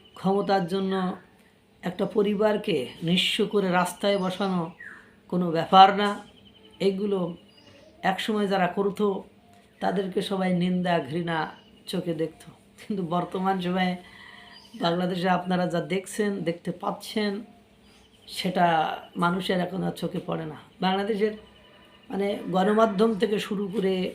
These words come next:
সুশীল সমাজ, সবার যে বড় সমস্যা, সেই সমস্যার একটা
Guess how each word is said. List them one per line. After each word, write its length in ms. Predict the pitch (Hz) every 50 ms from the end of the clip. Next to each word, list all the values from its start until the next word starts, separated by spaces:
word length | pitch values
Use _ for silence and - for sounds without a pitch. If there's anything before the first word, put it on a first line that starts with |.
| -
সুশীল 440 | - - - 214 196 233 226 208 185
সমাজ, 460 | 170 - 185 170 170 165 160 156 156 - - - - - - - - - - - - -
সবার 360 | - - 202 202 214 226 226 220 - - - -
যে 140 | 180 185 202
বড় 320 | 185 175 180 214 240 254
সমস্যা, 500 | 247 - - 190 190 185 - - 175 165
সেই 240 | 160 - - 190 190
সমস্যার 500 | 185 - 202 202 202 - - 202 196 185
একটা 340 | 185 170 - - 180 170